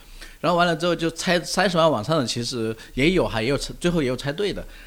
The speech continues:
但是就是说大家给人感觉就是没有那种惊喜感，所以才有后面那个，就是说他发布那个售价宣布之后，我去跑他们去问他高管说，“为啥你不把这个放到三十万以内？”就是你没有给出，给我制造那种惊喜，你是没有任何这种情绪上的东西去打动人的。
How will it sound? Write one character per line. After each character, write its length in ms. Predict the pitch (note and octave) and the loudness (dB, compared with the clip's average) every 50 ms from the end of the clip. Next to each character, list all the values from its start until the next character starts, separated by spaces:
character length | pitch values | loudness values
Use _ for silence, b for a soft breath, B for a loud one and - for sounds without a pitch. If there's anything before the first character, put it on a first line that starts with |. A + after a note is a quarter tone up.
| B B | B B
但 100 | - A3+ | 0 0
是 80 | A#3 | 2
就 120 | G#3 G#3+ A3+ | 2 2 2
是 80 | G#3+ | 2
说 100 | G3+ G#3 | 2 2
大 160 | G3+ - G#3+ G#3+ | 0 0 -2 0
家 100 | G3 G3 | 0 -2
给 220 | F#3+ - - C3 | -4 -4 -4 -2
人 100 | C#3 D#3+ | -2 -2
感 80 | D#3 B2 | -2 -2
觉 80 | B2 | -2
就 60 | C3 | -4
是 80 | D3 D3 | -4 -2
没 80 | C3+ C3 | 0 0
有 80 | D#3+ | 0
那 60 | E3+ | 2
种 120 | D#3+ C#3 A#2+ | 0 0 0
惊 220 | A#2 - E3 F3 | 0 0 0 0
喜 160 | F3+ - - | 0 0 0
感， 180 | C3+ B2 F#2+ E2+ B B B B | 0 -2 -2 -4 B B B B
所 120 | - G#3 | 4 4
以 40 | A3 | 4
才 160 | G#3 - F3+ | 6 6 4
有 100 | F3+ E3 | 4 4
后 120 | - - F#3+ | 4 2 0
面 140 | F3+ E3+ E3 | 0 2 2
那 120 | E3 D#3 | 2 2
个， 120 | D3 D3 | 4 2
就 120 | C3+ C#3+ C#3+ | 2 2 0
是 20 | |
说 80 | C#3 C#3+ | 0 2
他 100 | C#3+ C#3 | 2 0
发 240 | C#3 - D3+ D3+ D#3 | 0 2 2 2 4
布 140 | D#3 E3 | 4 2
那 100 | D3 C3+ | 0 0
个 80 | C3 C3+ | 0 0
售 160 | B2+ - F3 | 0 0 0
价 140 | D3+ D3 C3+ | 2 2 2
宣 180 | B2+ - C#3 C#3+ | 2 0 0 0
布 60 | C#3 | 0
之 100 | C3+ D#3 | 0 0
后， 80 | D3+ | 0
我 80 | C3+ G#2+ | 0 0
去 80 | G2+ C3 | -2 -2
跑 160 | - - A2+ G2 | -2 -2 -2 0
他 100 | G#2 B2 | 0 0
们 100 | B2+ A#2 | 0 0
去 120 | - C#3 | 0 0
问 160 | C3 B2+ B2 | 0 0 0
他 80 | A#2 A#2+ | -2 -2
高 180 | - - B2+ | -2 -2 -2
管 180 | C3+ C3+ G2+ F#2+ | 0 0 -2 -2
说 160 | F#2+ A2 G2 - B B B B | -2 -4 -6 -6 B B B B
，“为 100 | - A3+ | 2 2
啥 140 | F3 D#3 | 4 4
你 100 | C#3 D3 | 2 2
不 80 | C#3 C3 | 0 0
把 120 | B2+ A2 | -2 -2
这 100 | G#2+ B2+ | -2 -2
个 60 | A#2+ A#2+ | -4 -2
放 140 | - C3+ | -2 0
到 100 | B2 A2+ | 0 0
三 180 | A2 - B2+ B2+ | 0 0 -2 -2
十 60 | A#2+ | -2
万 120 | G#2+ G2 F#2 | -2 -4 -4
以 60 | F2 | -6
内？” 220 | E2+ G#2 G2 - B B B B | -8 -8 -10 -10 B B B B
就 100 | B A3+ | B 2
是 60 | A3+ | 4
你 60 | F#3 | 4
没 100 | C#3+ A#2 | 4 4
有 100 | D#3 G#3 G#3 | 4 2 2
给 240 | F#3 - - B2+ A2+ | 0 0 -2 -2 -2
出， 180 | - - C#3+ C3+ - | -2 -4 -8 -8 -4
给 60 | - D3 | -2 0
我 100 | D3 C#3+ | 0 2
制 140 | C3+ - | 4 4
造 80 | C3+ D3 | 6 6
那 60 | D3 | 6
种 160 | C#3+ B2+ A2+ G2+ | 6 4 2 2
惊 240 | - - B2 C3+ C#3+ | 2 2 2 2 2
喜， 240 | C#3 - - - - - | 0 -4 -8 -10 -8 -2
你 100 | - D3 | 0 2
是 80 | E3 G#3 | 4 4
没 120 | G3+ G3 | 6 6
有 80 | F#3 E3 | 6 6
任 200 | E3+ G#3 A3+ F#3 | 6 6 6 6
何 80 | F3 | 6
这 60 | D3 | 6
种 160 | D#3 D#3+ B2+ A#2+ | 6 6 4 6
情 260 | - - - A#2+ C3+ | 4 4 6 6 6
绪 140 | D#3 G#3+ G3+ | 6 6 6
上 180 | G3 G3+ F3+ | 6 8 8
的 60 | C#3+ | 6
东 120 | B2 C3 C3+ | 6 6 6
西 120 | B2+ C#3+ | 6 6
去 100 | C3 D3 | 4 4
打 220 | C#3+ - A#2+ G#2 G#2 | 4 2 2 2 4
动 100 | A#2+ B2+ | 4 4
人 180 | A2+ F2+ F2+ F2+ | 4 2 0 -4
的。 180 | F2+ D#2 C#2 | -6 -6 -8